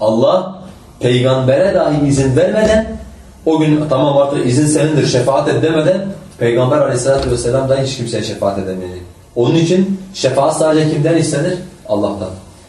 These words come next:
Allah'tan başkasından ister, şefi'e kabul edersen bu seni dinden çıkarır. Sen ne diyebiliriz? "Allah'ım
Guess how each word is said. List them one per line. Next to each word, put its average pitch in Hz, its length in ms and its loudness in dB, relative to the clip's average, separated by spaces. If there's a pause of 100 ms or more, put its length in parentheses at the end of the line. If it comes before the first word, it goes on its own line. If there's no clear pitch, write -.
(120)
Allah'tan 120 400 0
başkasından 139 560 0
ister, 131 280 0
şefi'e 123 440 -2
kabul 135 240 0
edersen 156 360 0 (380)
bu 120 80 -4
seni 120 260 0
dinden 110 260 -2
çıkarır. - 380 -4 (260)
Sen 143 200 0
ne 160 140 2
diyebiliriz? 147 420 2
"Allah'ım 147 560 0